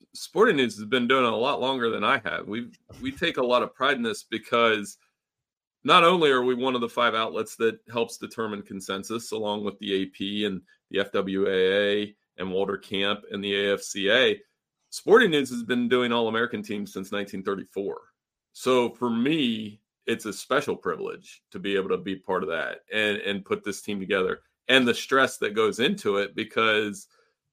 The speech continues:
you know, these guys, a-, and somebody would say, "What's the big deal between first and second team?" Well,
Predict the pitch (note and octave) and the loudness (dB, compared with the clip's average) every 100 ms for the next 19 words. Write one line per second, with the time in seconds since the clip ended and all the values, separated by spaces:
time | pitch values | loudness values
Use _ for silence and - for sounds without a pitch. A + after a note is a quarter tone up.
0 | _ - B2 A#2+ A#2+ A2 A2+ D#3 D3 B2 | _ -2 2 2 2 2 8 10 10 8
1 | A#2 - - C3 - C3+ B2 E3+ D#3 C#3+ | 4 -4 -6 -4 -4 -6 -8 -6 -2 -2
2 | A#2+ C3 B2 B2+ C#3 A2+ A#2 F#2 A#2+ G#2 | -2 -6 -4 -4 -6 -6 -6 0 2 2
3 | G2 - G2+ - A2 - G2 - A2 - | -2 -8 -6 -4 -4 -6 -8 -2 -2 -2
4 | F2+ C3 A2+ F#2 F#2 A2+ A2+ G#2 | -10 -6 -6 -6 -2 2 2 2